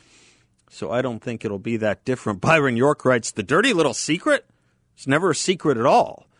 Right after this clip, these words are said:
All of the actions Zakaria listed were well-known public policy during the Trump years. Any of Zakaria's colleagues at C N N and in the press as a whole might have cited them, but instead chose to contribute to the Russia hysteria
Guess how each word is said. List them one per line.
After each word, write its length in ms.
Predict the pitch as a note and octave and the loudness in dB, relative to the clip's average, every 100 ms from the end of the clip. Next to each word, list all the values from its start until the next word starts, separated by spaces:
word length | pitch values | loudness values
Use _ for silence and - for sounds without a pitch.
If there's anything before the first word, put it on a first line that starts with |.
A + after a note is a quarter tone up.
| _ _ _ | _ _ _
All 220 | - F#3 | 0 2
of 140 | F3+ C3 | 2 0
the 120 | A2 | 0
actions 480 | G#2 G2 - G2 - | 0 0 -6 -8 -10
Zakaria 460 | - A2 G#2 F#2+ | -6 -2 0 0
listed 300 | F#2+ F#2 C#3 | -2 -4 -6
were 120 | A2+ | -4
well-known 460 | G2+ G#2 B2+ A#2 G2+ | 0 0 0 0 -4
public 400 | - A2 F#2+ F#2 | -2 -4 -4 -8
policy 460 | - G2 F#2 - G2 | -6 -6 -6 -10 -6
during 260 | G2+ G2 | -4 -4
the 80 | E2+ | -6
Trump 340 | - G2+ F2+ | -8 -8 -8
years. 460 | - D#2+ F2 C#3 - _ _ _ _ _ - | -10 -12 -12 -16 -20 _ _ _ _ _ -4
Any 220 | C3 C3+ | 0 2
of 100 | B2+ | 0
Zakaria's 560 | - G#2+ C3 A#2+ G#2 | -4 -4 0 0 -2
colleagues 500 | - B2+ A#2 A#2+ C3+ | -4 -2 -2 -2 -8
at 80 | - | -14
C 240 | - - B2+ | -12 -4 -2
N 140 | A2+ | -2
N 180 | A#2 A#2+ | -2 -4
and 120 | A#2+ | -6
in 80 | G#2+ | -8
the 80 | B2 | -4
press 320 | C3 A#2+ - | -2 -2 -4
as 100 | G2+ | -8
a 60 | |
whole 280 | F#2+ - E3 | -6 0 0
might 240 | A2+ B2 G3 | 2 2 2
have 120 | A#2+ | -2
cited 480 | - E3 G#3+ C3+ - | 0 2 2 -2 -6
them, 180 | G2+ | -6
but 160 | C3 C#3 | -4 -4
instead 560 | A2+ - - - F#3+ E3 | -6 -8 -6 0 0 0
chose 300 | - C#3 - | -2 -4 -4
to 80 | |
contribute 560 | - A#2+ - B2+ B2 B2 | -8 -8 -6 -6 -6 -8
to 100 | A#2+ | -6
the 120 | A#2 | -4
Russia 380 | A#2 E3 - C3+ | 0 0 0 -4
hysteria 800 | A2+ G#2 - D3+ E3+ C#3 G#2 B2 | -4 -8 -4 0 2 2 0 -2